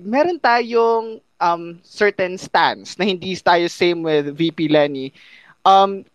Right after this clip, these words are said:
yung kay Pia, ang sinabi niya is, um, tawag ito, hindi siya matatakot na magsalita about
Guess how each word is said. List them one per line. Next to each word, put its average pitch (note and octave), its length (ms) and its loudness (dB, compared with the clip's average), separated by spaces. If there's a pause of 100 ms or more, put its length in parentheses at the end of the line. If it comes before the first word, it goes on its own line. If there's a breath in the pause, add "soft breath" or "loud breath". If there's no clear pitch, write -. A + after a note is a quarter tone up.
yung A3+ 240 0
kay A#3+ 320 -2
Pia, G3+ 640 4
ang F#3 160 -4
sinabi E3 400 0
niya D3+ 160 -2
is, - 560 -8
um, C#3 400 -4
tawag C#3+ 160 -6
ito, C#3 160 -4 (520)
hindi A3 240 0
siya B3+ 80 2
matatakot F3+ 640 -2 (160)
na E3+ 80 -6
magsalita E3+ 720 2
about C#3+ 400 2